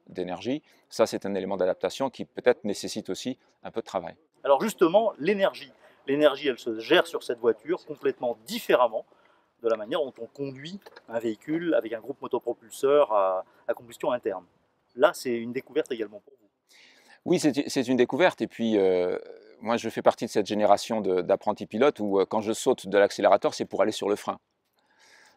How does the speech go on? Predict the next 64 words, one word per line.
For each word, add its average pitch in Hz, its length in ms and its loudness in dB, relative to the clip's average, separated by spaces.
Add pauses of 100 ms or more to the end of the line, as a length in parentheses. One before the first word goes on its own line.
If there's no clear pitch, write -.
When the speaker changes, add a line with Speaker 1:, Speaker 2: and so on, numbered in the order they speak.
(140)
Speaker 1:
Et - 60 -10
donc, 95 260 -6
euh, 95 220 -2
je 90 100 -8
ne 107 60 -4
sais 113 140 -6
pas 117 100 4
encore 117 440 4
enlever 101 300 4
le 107 80 2
pied 104 440 2
de 92 100 -2
l'accélérateur 95 640 2
et 98 80 4
attendre 101 300 2
que 110 80 -4
la 95 60 2
voiture - 280 -4
récupère 95 320 -4
de 95 80 -2
l'énergie 92 380 -4
au 95 60 -2
freinage. 101 360 -10
Ce - 80 -14
n'est 92 80 -12
pas 95 100 -4
encore 98 240 -2
dans 90 100 -2
mes 90 100 -6
capacités. 87 560 -8 (640)
Euh, 87 640 2
mais 101 140 -2
ça, 92 160 -4
se- - 200 -8
ça - 160 -10
se - 120 -10
conduit 95 200 -8
comme 90 160 -8
une 92 60 -8
voiture 87 240 -10
de 90 60 -10
course. - 420 -12
Ça 98 140 -12
se - 80 -16
conduit 98 200 -8
comme 95 140 -8
une 90 60 -10
voiture 90 240 -10
de - 60 -16
course. - 220 -18
Et 87 60 -2
il 95 60 -2
y 101 80 6
a, 95 120 6 (400)
c'est - 120 -14
ça 120 160 6
que 104 100 -10
je 98 80 -8
trouve, 98 300 -8
euh, 87 420 -6
assez - 240 -6
remarquable, 107 500 0
c'est - 160 -6
que, 92 220 0